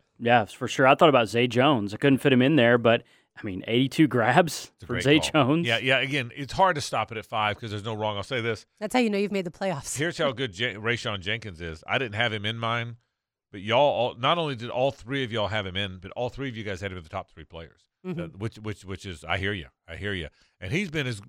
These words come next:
Speaker 2: much a big playmaker as anybody. He, he's been responsible for the two biggest plays of the season.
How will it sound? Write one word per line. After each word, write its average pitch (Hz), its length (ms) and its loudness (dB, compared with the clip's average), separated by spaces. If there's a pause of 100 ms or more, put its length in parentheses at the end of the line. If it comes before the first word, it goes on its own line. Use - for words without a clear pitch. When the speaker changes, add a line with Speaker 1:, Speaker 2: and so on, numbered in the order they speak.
Speaker 2:
much 120 220 -6
a 101 40 -8
big 151 280 -4
playmaker 85 480 -8
as 78 100 -16
anybody. 107 300 -8
He, 156 160 -6 (340)
he's 214 240 -2
been 160 160 -6
responsible 135 560 -4
for 110 120 -12
the 90 60 -14
two 220 140 -8
biggest 131 260 -6
plays 98 200 -8
of 80 100 -18
the - 60 -20
season. 151 280 -12